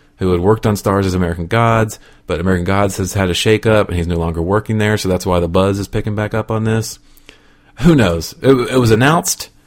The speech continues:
plans to adapt it in twenty fifteen. It's now twenty eighteen, and they clearly haven't started working on it. I imagine a script exists, but who knows what's happening? We, we all wanna see it. We need to see it. This is one of the best. This is the book that, like, got me into comics.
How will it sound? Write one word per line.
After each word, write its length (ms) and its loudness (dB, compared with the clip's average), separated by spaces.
plans 320 0
to 80 2
adapt 320 0
it 20 0
in 100 -4
twenty 220 -2
fifteen. 500 -4
It's 160 -6
now 120 0
twenty 340 -2
eighteen, 480 -2
and 120 -2
they 120 -4
clearly 360 -2
haven't 240 -6
started 280 -2
working 340 -2
on 140 0
it. 160 -2
I 60 -2
imagine 340 -2
a 40 -4
script 360 -6
exists, 600 -4
but 340 0
who 80 0
knows 180 -4
what's 120 -8
happening? 440 -4
We, 200 0
we 200 0
all 160 4
wanna 160 4
see 180 -2
it. 100 -4
We 60 -2
need 140 2
to 60 -6
see 140 -6
it. 140 -12
This 100 -2
is 60 -2
one 60 4
of 120 0
the 40 2
best. 220 2
This 180 -4
is 120 -6
the 160 -4
book 220 -2
that, 180 -4
like, 160 -8
got 180 -8
me 220 -4
into 560 -2
comics. 560 -4